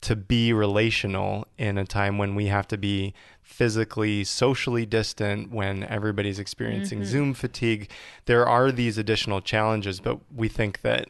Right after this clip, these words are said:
Speaker 1: our leaders really are the key to overcoming those challenges and entering into a new and hopefully more fruitful than ever era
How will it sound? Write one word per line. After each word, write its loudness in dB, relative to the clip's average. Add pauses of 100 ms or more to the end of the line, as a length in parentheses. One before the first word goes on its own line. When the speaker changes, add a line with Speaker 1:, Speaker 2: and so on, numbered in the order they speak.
(140)
Speaker 1:
our -2
leaders 0
really 0
are -2
the -8
key -4 (400)
to -2
overcoming -2
those -2
challenges 0
and -2
entering -2
into -4
a -2
new 0
and -4 (360)
hopefully 0 (560)
more 2
fruitful 0
than 0
ever 0
era -2